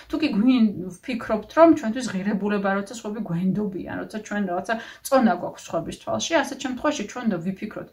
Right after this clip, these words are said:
შესაბამის კარიერაზე, კარიერაზე, რომელიც მოგცემს დამოუკიდებლად გადაწყვეტილების მიღების და დამოუკიდებლად საქმიანობის შესაძლებლობას. აი, ამ თვალსაზრისითაც, მ, დასაფიქრებელია, რა არის ჩვენი ღირებულებები.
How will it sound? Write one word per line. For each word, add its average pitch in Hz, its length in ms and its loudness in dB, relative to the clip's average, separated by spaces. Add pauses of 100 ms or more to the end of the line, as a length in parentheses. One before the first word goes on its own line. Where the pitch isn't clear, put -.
(200)
შესაბამის 233 680 0
კარიერაზე, 175 500 -2
კარიერაზე, 269 460 -2
რომელიც 214 300 -2
მოგცემს 196 540 2
დამოუკიდებლად 180 760 -2
გადაწყვეტილების 180 640 -8
მიღების 190 400 -6
და 233 100 -6
დამოუკიდებლად 185 640 -6
საქმიანობის - 640 -10 (280)
შესაძლებლობას. 190 760 -6
აი, 254 160 2
ამ 190 280 6
თვალსაზრისითაც, 196 680 -6 (300)
მ, 175 720 -6 (160)
დასაფიქრებელია, 196 1080 -4
რა 202 180 -8
არის 196 220 -2
ჩვენი 190 280 -8
ღირებულებები. - 800 -10